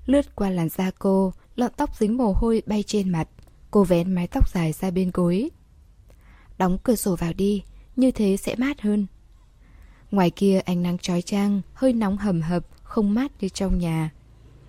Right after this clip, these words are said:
Cửa sổ được đóng lại, hơi thở cô dần đều đều, áo sơ mi trên người bị vén lên. "Em cũng vừa mới về." Anh rì dầm, "Mười một giờ rồi." Cô đáp ừ một tiếng.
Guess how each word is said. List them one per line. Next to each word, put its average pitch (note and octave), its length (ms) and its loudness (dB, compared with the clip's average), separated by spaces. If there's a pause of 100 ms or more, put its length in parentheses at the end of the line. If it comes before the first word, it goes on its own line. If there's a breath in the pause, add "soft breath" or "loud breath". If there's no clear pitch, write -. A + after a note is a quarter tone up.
(200 soft breath)
Cửa A#3 120 8
sổ - 240 4
được D#3+ 200 0
đóng E3 160 2
lại, G3 340 0 (180 loud breath)
hơi C#4 180 6
thở G#3 260 2
cô A#3 260 4
dần E3+ 320 0
đều E3 200 2
đều, D#3+ 380 2 (340 soft breath)
áo F3+ 220 4
sơ A#3 220 4
mi G3+ 140 4
trên G3 220 2
người E3 380 2
bị - 220 -2
vén F3 200 2
lên. G3 440 2 (1040 soft breath)
"Em G3+ 380 2
cũng G#3+ 140 2
vừa F#3+ 200 4
mới F3+ 220 2
về." D#3+ 280 2 (920)
Anh G3 160 2
rì F3 220 2
dầm, D3+ 460 2 (880 soft breath)
"Mười F#3 160 8
một E3+ 200 4
giờ E3 220 2
rồi." D#3+ 320 2 (680)
Cô F#3 140 2
đáp G#3 280 0
ừ F3+ 120 4
một D#3+ 240 -2
tiếng. F3 340 0